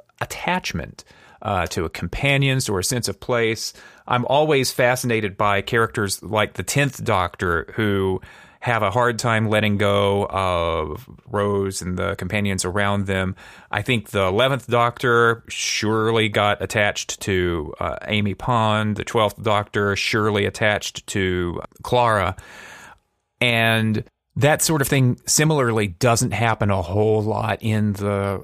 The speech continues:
classic series, except I would argue the third Doctor finds himself very attached. Even when he can leave the unit family, once he gets control of the tardis, he doesn't. He manages to hang around for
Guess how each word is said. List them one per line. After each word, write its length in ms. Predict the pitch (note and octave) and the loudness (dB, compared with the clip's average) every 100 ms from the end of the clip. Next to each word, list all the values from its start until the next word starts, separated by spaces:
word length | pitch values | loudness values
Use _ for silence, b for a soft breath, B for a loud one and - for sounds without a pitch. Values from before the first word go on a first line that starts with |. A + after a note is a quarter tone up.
| - | -6
classic 400 | A#2+ B2+ - - | -2 -2 -2 -4
series, 480 | A2 G2 F#2+ F#2+ - | -4 -2 0 -2 -4
except 600 | A2 - - G3+ G#3+ - | -4 -2 -2 -2 -4 -6
I 160 | - C#3 | -4 -2
would 160 | C#3 - | -2 -4
argue 480 | B2+ C#3 C#3+ D3 C#3 | -2 -2 -2 -4 -4
the 80 | C3 | -6
third 420 | - D#3+ C#3 A2 | -4 -4 -4 -6
Doctor 500 | G#2+ G2+ - F#2 - - | -6 -6 -6 -8 -8 -4
finds 320 | C3+ B2 A#2 | 0 2 2
himself 380 | A#2 G#2 A2+ G2 | 0 0 0 0
very 380 | G2 A2+ A2 F#2+ | -2 0 2 0
attached. 460 | F2+ F#2+ F2+ - | 0 -2 -2 -2
Even 240 | A#2 C3+ D3 | -2 0 0
when 140 | C#3+ | 2
he 120 | C3+ | 0
can 340 | C3 B2 A2+ A2+ | 0 -2 -2 -2
leave 540 | C3 C3+ B2 A#2 A2 - | 0 0 0 -2 -6 -6
the 100 | A2 | -4
unit 380 | A2 C3+ C3+ - | -2 -2 -2 -4
family, 640 | G2+ F2 E2 F2 D#2 - - | -4 -2 -4 -4 -6 -8 -10
once 160 | G2 | -8
he 80 | G2+ | -6
gets 220 | G#2+ F#2+ | -6 -6
control 420 | - G2 - G#2+ G2 | -8 -6 -4 -4 -4
of 80 | |
the 80 | G2 | -6
tardis, 540 | F#2 A2 A2+ F#2 - - | -4 -2 -2 -2 -6 -6
he 160 | B2+ | -4
doesn't. 520 | A#2 C3+ D3 G2 - - | 0 0 0 -2 -6 -6
He 180 | A#2 | -6
manages 680 | A2 G2+ F#2+ G#2+ A2 A#2 A2 | -4 -4 -2 -2 -2 -2 -2
to 100 | A2 | -4
hang 360 | - A2+ A#2 A2+ | -4 -2 0 0
around 580 | G2+ A2+ A#2 G2+ E2 F#2+ | -2 0 0 -2 -4 -8
for 520 | G2 F2+ F2+ E2 | -6 -2 -2 -2